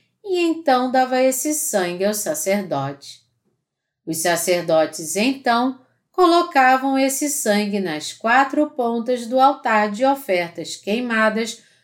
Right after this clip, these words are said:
cortavam sua carne em pedaços, colocavam sua gordura no fogo em cima do altar de bronze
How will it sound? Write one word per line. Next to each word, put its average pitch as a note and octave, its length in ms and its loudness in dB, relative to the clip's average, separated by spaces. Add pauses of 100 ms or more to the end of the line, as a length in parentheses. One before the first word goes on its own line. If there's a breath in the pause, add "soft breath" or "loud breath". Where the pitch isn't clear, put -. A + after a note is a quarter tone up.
(140 soft breath)
cortavam A#3+ 680 2
sua C#4+ 360 2
carne E3+ 400 -2
em E3 60 -10
pedaços, A#3 840 -4 (280 soft breath)
colocavam A3 760 2
sua C#4+ 320 2
gordura G#3+ 600 2
no A3+ 160 -2
fogo E3+ 420 0
em G3 100 0
cima E3+ 440 -6
do E3 120 -4
altar D#3 420 -4
de E3+ 180 -6
bronze A3+ 640 -2